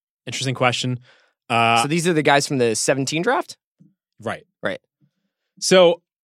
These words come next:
Speaker 1: I think a guy like Fox could ultimately be the best player next season among that draft class. I think Isaac, Jonathan Isaac, might make the biggest leap from where he was last season. He's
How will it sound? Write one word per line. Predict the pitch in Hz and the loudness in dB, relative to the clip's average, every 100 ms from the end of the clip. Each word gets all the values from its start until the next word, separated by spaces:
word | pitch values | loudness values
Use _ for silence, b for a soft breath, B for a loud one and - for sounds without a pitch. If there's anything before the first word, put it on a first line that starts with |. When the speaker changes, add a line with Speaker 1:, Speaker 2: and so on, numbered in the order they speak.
| _ - | _ -2
Speaker 1:
I | 151 | 0
think | 190 196 | 2 4
a | |
guy | 160 165 | 6 6
like | 143 | 4
Fox | - - 139 131 - - | -2 -2 0 0 -2 -6
could | - 135 | -4 -2
ultimately | 123 123 123 123 113 107 98 - _ - 131 | -2 -4 -8 -6 -4 -4 -6 -12 _ -20 -12
be | 123 113 | -6 -6
the | 110 95 - | -6 -8 -6
best | 104 - - | -6 -8 -12
player | - 104 107 117 139 147 _ | -8 -6 -4 -4 -6 -10 _
next | 127 131 - | -6 -4 -2
season | 139 135 147 147 | -2 -2 -2 -4
among | 110 107 113 | -4 -4 -4
that | 113 107 | -4 -6
draft | - 107 - | -6 -8 -4
class. | 151 156 165 - - _ _ _ _ - | -2 0 -2 -6 -10 _ _ _ _ -4
I | 117 | -4
think | - 156 131 - _ - | 0 -2 -2 -8 _ -6
Isaac, | 110 113 101 90 - - | -4 -4 -6 -8 -10 -6
Jonathan | 107 101 | -4 -4
Isaac, | 101 92 92 - | -6 -6 -8 -8
might | 101 101 | -8 -8
make | 95 95 | -10 -10
the | 104 | -8
biggest | 90 101 101 - | -6 -4 -6 -8
leap | 98 101 92 | -10 -12 -10
from | 107 98 | -10 -6
where | 101 | -6
he | 92 | -6
was | 92 90 92 | -8 -10 -6
last | 92 82 | -6 -6
season. | - 90 78 82 95 | -8 -8 -14 -18 -10
He's | 98 | -10